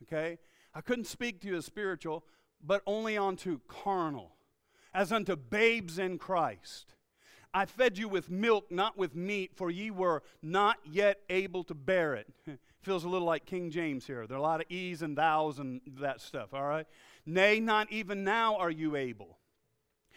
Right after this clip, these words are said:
for ye are yet carnal." For you're yet carnal.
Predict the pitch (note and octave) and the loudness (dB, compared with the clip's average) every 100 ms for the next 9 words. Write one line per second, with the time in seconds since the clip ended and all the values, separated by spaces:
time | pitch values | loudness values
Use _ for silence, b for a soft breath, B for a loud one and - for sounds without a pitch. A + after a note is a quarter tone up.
0 | B F3+ F#3+ G#3+ G#3+ E3+ D#3 G3+ G#3+ - | B -2 0 4 4 4 4 2 2 0
1 | G#3 A#3 A#3+ A3 B2 - _ _ _ G3+ | 2 4 6 4 0 -10 _ _ _ -6
2 | G3 G3 F#3 A#3+ A#3 - B3 A#3+ G#3+ G#2+ | -2 -2 2 0 0 -2 4 4 4 -2